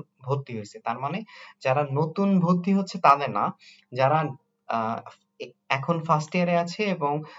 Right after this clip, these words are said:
নতুন নিউ কামারদের আসার পরে তা-, যারা সেকেন্ড ইয়ারে ভর্তি হবে তাদের জন্য মূলত। এবং, আহ, এখানে বলা হচ্ছে আবেদনকারীকে দু হাজার তেইশ চব্বিশ সেশনে স্নাতক ফাজিল প্রথম বর্ষের নতুন ভর্তিকৃত,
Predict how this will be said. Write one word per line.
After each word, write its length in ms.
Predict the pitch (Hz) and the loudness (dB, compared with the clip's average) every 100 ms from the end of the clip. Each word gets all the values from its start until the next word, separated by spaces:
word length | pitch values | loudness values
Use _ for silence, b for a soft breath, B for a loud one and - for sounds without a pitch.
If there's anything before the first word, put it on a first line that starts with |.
| B 156 | B -2
নতুন 320 | 160 160 165 165 160 | -2 -2 -6 -4 -2
নিউ 160 | 160 185 | 2 2
কামারদের 540 | 185 175 170 165 180 180 - | 4 4 4 -2 -2 -2 -2
আসার 320 | 147 151 170 | -6 -4 -4
পরে 180 | 170 165 | 0 -2
তা-, 220 | 170 151 139 | 0 -4 0
যারা 220 | 139 151 | 0 -2
সেকেন্ড 340 | 151 156 165 160 | -4 -6 -4 -4
ইয়ারে 200 | 160 156 | -4 -4
ভর্তি 340 | 131 127 - | -6 -10 -6
হবে 180 | 160 175 | -4 -4
তাদের 340 | 196 143 131 131 | -2 -2 -2 -8
জন্য 220 | - 101 | -12 -14
মূলত। 320 | 98 101 107 262 302 B B B B B _ | -14 -12 -8 -6 -8 B B B B B _
এবং, 240 | 139 139 147 151 _ | 0 2 2 -2 _
আহ, 160 | 120 120 | -2 0
এখানে 220 | 131 175 175 | 0 -2 2
বলা 180 | 180 | 4
হচ্ছে 200 | 190 190 - | 2 0 4
আবেদনকারীকে 720 | 151 156 175 202 202 196 196 | 4 4 0 -2 0 0 0
দু 120 | 190 175 | 0 2
হাজার 260 | 175 185 - | 2 0 -2
তেইশ 280 | 180 196 180 - | -2 0 -2 -2
চব্বিশ 440 | 214 180 226 240 233 b b b _ | -4 0 0 0 -4 b b b _
সেশনে 460 | - 226 220 151 165 | 2 2 4 0 0
স্নাতক 500 | 190 - 165 170 190 - | -4 2 2 4 0 0
ফাজিল 440 | - 156 151 151 110 - _ | 2 2 2 -2 -4 -10 _
প্রথম 260 | 180 185 202 | -2 0 2
বর্ষের 380 | 180 165 - 175 139 | 2 2 0 -2 0
নতুন 360 | 156 175 180 139 - _ _ _ _ _ _ _ _ _ | 0 0 2 0 -2 _ _ _ _ _ _ _ _ _
ভর্তিকৃত, 680 | 131 147 156 196 170 175 | 0 2 2 0 0 0